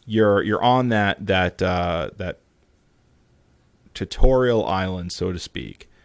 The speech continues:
And then you sort of move on to, to bigger and better lands where, you know, there's, there's far more around you,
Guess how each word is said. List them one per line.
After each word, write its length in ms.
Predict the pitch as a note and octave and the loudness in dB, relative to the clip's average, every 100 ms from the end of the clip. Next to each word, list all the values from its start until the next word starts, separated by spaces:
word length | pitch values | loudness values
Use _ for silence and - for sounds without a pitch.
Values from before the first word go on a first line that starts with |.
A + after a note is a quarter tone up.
| _ _ _ _ | _ _ _ _
And 200 | - C#3 | -10 -4
then 180 | F3 F3 | -2 0
you 100 | D3+ | 0
sort 280 | - D3 C3 | 2 2 4
of 80 | A2 | 2
move 240 | A2+ G#2 | 2 2
on 320 | G2+ G2+ G2 | 2 2 0
to, 280 | - F#2+ F#2 | -2 -2 -2
to 120 | - | -4
bigger 380 | E2+ G#2+ G#2 G#2 | 0 2 2 0
and 160 | F#2 F2 | -2 -2
better 320 | F#2+ F#2 F2+ | 0 0 0
lands 540 | F2+ F#2 F2 E2+ E2+ | -2 -4 -4 -4 -6
where, 460 | F#2+ F#2+ F#2 F2+ - - | -4 -2 -2 -2 -6 -6
you 120 | G2 | -6
know, 360 | F2+ F2+ A1 G#1+ - | -4 -6 -8 -12 -14
there's, 520 | G#2 G2 F#2+ F2+ - - | -4 -2 0 -2 -6 -6
there's 280 | F#2+ F2+ - | -4 -4 -6
far 640 | - - - C3+ C3 A#2+ | -14 -6 -2 2 2 2
more 600 | A2+ A2 G#2 F#2+ F#2 D#2+ _ _ _ G2+ | 2 2 2 0 -4 -8 _ _ _ -6
around 640 | F#2+ F#2 G2+ G2 G2 F2 | -2 2 2 2 0 -4
you, 380 | E2+ C#2+ - | -6 -10 -12